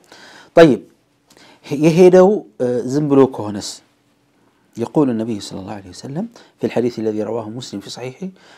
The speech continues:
عن بعض أزواج النبي صلى الله عليه وسلم، ከነቢዩ ዓለይሂ ሰላቱ ወሰላም ባለቤቶች ከአንደኛው የተዘገበ ነው። ሐፍሳ ነው ተብሏል። كما قال أبو مسعود الثقفي رضي الله عنه وارضاه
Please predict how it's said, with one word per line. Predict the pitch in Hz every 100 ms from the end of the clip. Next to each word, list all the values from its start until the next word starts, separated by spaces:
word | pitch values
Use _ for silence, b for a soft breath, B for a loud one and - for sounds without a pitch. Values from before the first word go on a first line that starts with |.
| b
عن | - 135
بعض | 151 170
أزواج | 160 143 143 160
النبي | 135 123 127
صلى | 110 -
الله | 104
عليه | 104 -
وسلم، | 160 196 B B B
ከነቢዩ | - 135 156
ዓለይሂ | 139 135 127
ሰላቱ | - 127
ወሰላም | 123 127 120
ባለቤቶች | 117 127 117 117 113 - -
ከአንደኛው | - 131 120 117 117
የተዘገበ | 110 - 107 113 135
ነው። | 185
ሐፍሳ | - 123 -
ነው | 113 104
ተብሏል። | - 113 135 254 b b -
كما | 120 117 107 -
قال | 135 113
أبو | 113 107
مسعود | 107 - 117
الثقفي | 117 110 - 107 110
رضي | 107 107 107
الله | 107 98
عنه | 98 101
وارضاه | - 139